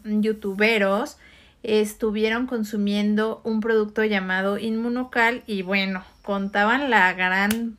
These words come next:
panacea con el producto. Entonces, eh, déjenme les doy un poquito de contexto. Bueno, pues esta chica a la cual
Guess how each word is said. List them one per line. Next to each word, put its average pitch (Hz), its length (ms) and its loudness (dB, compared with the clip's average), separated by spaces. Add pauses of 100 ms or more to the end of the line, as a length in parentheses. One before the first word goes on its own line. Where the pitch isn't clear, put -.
panacea 196 640 -2
con 196 100 -6
el 175 120 -10
producto. 180 500 -10 (600)
Entonces, 285 760 0 (380)
eh, 208 600 0
déjenme 240 460 0
les 196 420 -4 (300)
doy 220 320 2
un 240 80 -2
poquito 226 360 -2
de 208 140 0
contexto. 208 480 -6 (760)
Bueno, 226 380 0
pues 214 220 -4
esta 330 340 -2
chica 233 440 0
a 226 40 2
la 185 160 -2
cual 190 320 -2